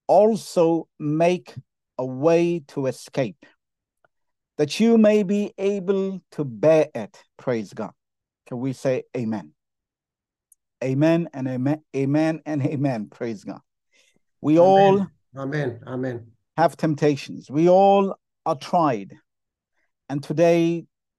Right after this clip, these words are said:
Speaker 1: with the help of the Lord, I want to talk about a message with the title, A Way of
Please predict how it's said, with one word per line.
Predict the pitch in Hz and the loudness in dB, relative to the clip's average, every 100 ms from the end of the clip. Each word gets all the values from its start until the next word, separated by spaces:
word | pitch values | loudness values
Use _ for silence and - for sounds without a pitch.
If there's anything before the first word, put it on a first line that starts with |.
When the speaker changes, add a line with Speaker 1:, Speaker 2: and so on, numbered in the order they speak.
| _ _ _ | _ _ _
Speaker 1:
with | 139 | -8
the | 135 | -2
help | 139 160 151 | 0 0 -4
of | 139 | -8
the | |
Lord, | 147 151 151 147 | -2 2 4 4
I | 147 135 139 - | 2 0 -6 -14
want | 147 156 | -8 -8
to | 139 | -8
talk | - 147 139 | -4 -2 -2
about | 139 135 131 131 - _ _ _ _ _ _ _ _ _ - | -2 -2 -2 -4 -8 _ _ _ _ _ _ _ _ _ -12
a | 127 | -6
message | 147 143 - 147 120 | -4 -2 -4 -4 -4
with | 139 | -4
the | 127 | -4
title, | - 151 143 139 135 135 135 131 _ _ _ _ _ - | -6 -4 -4 -4 -6 -4 -6 -8 _ _ _ _ _ -6
A | 127 | -2
Way | 127 131 160 170 170 170 - _ _ | -2 0 2 4 2 -2 -10 _ _
of | - 139 127 - | -2 -2 -2 -8